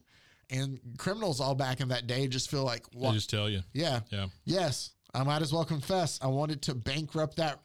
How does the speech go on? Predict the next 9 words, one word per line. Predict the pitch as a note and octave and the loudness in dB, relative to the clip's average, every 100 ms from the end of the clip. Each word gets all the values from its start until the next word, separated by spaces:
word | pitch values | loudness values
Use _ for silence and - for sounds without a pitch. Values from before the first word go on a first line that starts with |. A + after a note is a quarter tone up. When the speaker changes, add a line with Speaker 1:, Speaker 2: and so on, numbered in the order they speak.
| _ | _
Speaker 1:
rival | C#3+ C3+ D3 D#3+ F3+ | -2 2 2 2 2
utility | E3 F3 F3 B3 G3 D#3 | 2 2 0 0 2 0
company." | D#3 D#3 E3 E3 F3 - _ _ _ - - _ _ _ _ _ _ _ _ _ _ - | 0 -2 0 -2 -4 -8 _ _ _ -20 -20 _ _ _ _ _ _ _ _ _ _ -4
That's | D#3 F3 | 2 4
Speaker 2:
What? | F#3+ - - - - - - C#3 - | 4 2 -2 -16 -18 -18 -2 -2 2
Speaker 1:
what | D3+ B2+ | 2 2
Speaker 2:
<laughs> | |
Okay. | D3 D#3+ C3 - B2+ C3+ _ _ _ | 0 0 0 0 0 0 _ _ _
Sure. | - C3 B2+ | -8 -2 -2